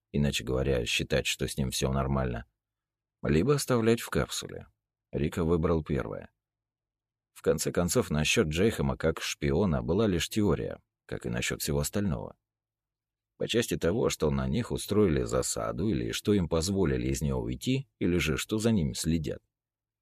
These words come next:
Никаких подтверждений Рика всё-таки этому не нашёл.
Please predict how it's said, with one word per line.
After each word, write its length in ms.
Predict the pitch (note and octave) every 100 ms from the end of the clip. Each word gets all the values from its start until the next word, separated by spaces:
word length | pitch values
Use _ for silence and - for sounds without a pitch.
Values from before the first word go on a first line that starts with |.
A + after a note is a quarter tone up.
| _ _ _ _ -
Никаких 500 | C#2 C2+ C#2+ B2+ -
подтверждений 600 | F#2 D#2+ C#2+ G2 G2 D#2+
Рика 380 | F#2 A2+ G2+ F2+
всё-таки 500 | - C#2 D2 C#2+ C2+
этому 300 | B1+ C2+ C2+
не 160 | C#2
нашёл. 580 | C2+ C#2 - A1 G1+